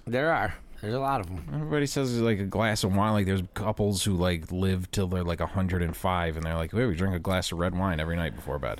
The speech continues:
Speaker 1: Yeah.
Speaker 2: Like, you've been with this bitch for, like, eighty-something years. Like, I'd be fucking drinking a couple more than, a gla-, a couple more than one glass.
Speaker 1: Right.
Speaker 2: A couple bottles.
Speaker 1: Yep.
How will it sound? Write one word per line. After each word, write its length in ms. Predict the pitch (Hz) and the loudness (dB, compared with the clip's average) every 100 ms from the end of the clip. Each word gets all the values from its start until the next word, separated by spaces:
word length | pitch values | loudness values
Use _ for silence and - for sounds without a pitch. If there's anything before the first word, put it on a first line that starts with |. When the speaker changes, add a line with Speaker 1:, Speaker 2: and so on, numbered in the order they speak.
| 95 | -2
Speaker 1:
Yeah. 260 | 104 104 - - - - | 0 0 -2 -12 -16 -10
Speaker 2:
Like, 120 | - 135 | -6 -4
you've 100 | 156 | -2
been 180 | 147 | 0
with 120 | 135 117 | 0 0
this 120 | 98 | -2
bitch 220 | 98 87 | -2 -2
for, 140 | - 76 | -4 -4
like, 200 | 76 - | -4 -4
eighty-something 760 | 90 92 87 - 95 90 92 | -4 -2 -2 -2 -2 -2 -2
years. 480 | 110 147 73 78 82 | 0 0 0 -4 -4
Like, 180 | 82 87 | -4 -2
I'd 120 | 131 | -4
be 140 | 69 - | -6 -10
fucking 360 | - 78 71 | -6 -6 -6
drinking 260 | 73 80 73 | -6 -6 -6
a 20 | |
couple 240 | - 82 78 | -8 -8 -6
more 160 | 78 | -6
than, 160 | 69 - - 80 | -6 -12 -14 -14
a 40 | |
gla-, 140 | 87 95 80 | -8 -8 -8
a 40 | |
couple 280 | 90 131 - - | -6 -6 -6 -6
more 300 | 90 110 110 | -2 0 2
than 320 | 85 80 80 | 0 -2 -4
one 220 | 95 110 | 0 0
glass. 400 | 85 123 82 - - | 2 0 -2 -6 -2
Speaker 1:
Right. 300 | 110 135 - | 0 0 -4
Speaker 2:
A 840 | - - - - - - - - | -12 -18 -20 -20 -18 -18 -18 -8
couple 140 | 98 | -4
bottles. 500 | 78 98 110 90 - - | 0 0 0 -4 -12 -4
Speaker 1:
Yep. 220 | 98 143 | -2 0